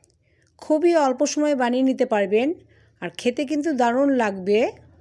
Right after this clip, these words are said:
এখানে আমি একটা বাঁধাকপির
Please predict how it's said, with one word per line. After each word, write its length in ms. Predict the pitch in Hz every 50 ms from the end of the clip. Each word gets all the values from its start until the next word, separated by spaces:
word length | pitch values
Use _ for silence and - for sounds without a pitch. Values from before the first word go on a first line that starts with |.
| - - - - - - - - - - - - - - - - - - - - _ _
এখানে 320 | 220 220 - - 311 330 370 359
আমি 260 | 349 311 277 262 277 370 508 - - _ _ - - - - -
একটা 240 | 214 208 - - 277
বাঁধাকপির 540 | 240 240 226 226 247 247 - 277 302 320